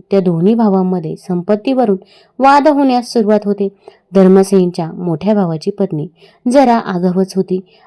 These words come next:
आणि ती संपत्तीची लोभी देखील होती, त्यामुळे ती दोन्ही भावांमध्ये फूट पाडते आणि दोन्ही भावांना एकमेकांपासून वेगळे देखील करते. त्यामुळे सावकाराचे घर आता मोठ्या भावाकडे म्हणजेच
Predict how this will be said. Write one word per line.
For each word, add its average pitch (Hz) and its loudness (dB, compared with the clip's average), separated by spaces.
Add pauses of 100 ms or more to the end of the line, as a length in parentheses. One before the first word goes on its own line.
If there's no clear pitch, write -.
आणि 277 2
ती 311 0
संपत्तीची 233 0
लोभी 214 4
देखील 208 2
होती, 202 0 (160)
त्यामुळे 185 2
ती 196 -2
दोन्ही 185 0
भावांमध्ये 196 0 (100)
फूट 165 -6
पाडते 160 -10 (440)
आणि 285 4
दोन्ही 269 4
भावांना 269 0
एकमेकांपासून 208 0
वेगळे 165 -2
देखील 180 -4
करते. 220 -2 (420)
त्यामुळे 285 2
सावकाराचे 185 -2
घर 180 0 (160)
आता 180 -6
मोठ्या 175 -2
भावाकडे 190 0
म्हणजेच 196 -2